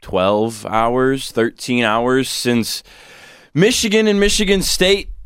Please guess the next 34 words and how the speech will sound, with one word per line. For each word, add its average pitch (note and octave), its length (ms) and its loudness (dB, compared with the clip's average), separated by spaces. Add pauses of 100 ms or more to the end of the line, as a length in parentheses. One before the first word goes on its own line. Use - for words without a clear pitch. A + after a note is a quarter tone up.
(140)
kicked - 320 -4
off D3+ 360 2
last C3+ 380 0
night, A#2+ 360 0
and, A2 380 -2
uh, G#2 200 2
the G2 120 -4
Spartans A#2+ 560 -2
got A2+ 200 0
trounced - 600 -4
by A#2 180 2
their A2 240 2
in-state A#2 400 0
rival, A2+ 320 0
the A2 60 -2
Wolverines, G#2+ 560 0
twenty-nine A#2 580 0
to G#2+ 60 0
seven. A2+ 560 0
But A2+ 320 2 (400)
we're F#3 140 4
back A3 260 2
here F#3 180 0
on F#3 60 0
the E3 80 -2
Green E3 160 2
and E3 80 4
White D3+ 160 4
Report. D#3+ 300 0
Happy D3+ 280 -2
Halloween, C#3 540 2
everybody. C#3 560 0
It's - 320 -4
Halloween's A#2 1000 0